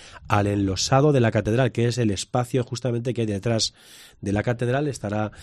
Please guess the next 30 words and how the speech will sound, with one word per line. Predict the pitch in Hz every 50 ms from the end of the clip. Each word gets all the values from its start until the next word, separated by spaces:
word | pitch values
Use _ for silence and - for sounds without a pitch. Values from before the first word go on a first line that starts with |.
| - - - - -
las | - 95 -
puertas | - 117 113 101 117 -
abiertas | 113 110 110 - 113 104
de | 110
ese | 107 - 107
espacio, | - - 123 110 117 104 92 92 - 95 92 87 90 - - - - - -
pues | - 95 - -
un | 107
poco | 104 135 117 113
desconocido | 107 98 - - 101 98 92 - 131 123 110 104
en | 98 98
nuestra | 98 92 - - 95 90
capital, | 98 95 - 95 92 120 127 139 139 - - - - - - - - -
donde | 107 120 127 131 143 131
tendrá | 120 104 110 113
lugar, | 117 117 113 107 123 131 127
pues, | - 110 101
esta | 110 - - 120 117 117 - -
inauguración | - 113 107 104 101 95 95 101 95 95 - - 123 123 123 127 135 135 - - - - - - _ _
de | - 98 95
los | 95 92 90
stand, | 95 85 - - - 139 139 139 139 147 170 180
lo | 131 98
que | 98
llamamos | 95 98 107 110 110 -
cenadores | - 110 98 95 92 104 123 135 127 131 135 139 - - _ - - - - - _ _
o, | - 104 101 101 95 95 95 92 92 92 92 - - - - - _
o | - 104
expositores, | 98 - - - 104 - 95 90 - 120 123 120 127 135 120
donde, | 110 104 101 101 95 101 98 95 92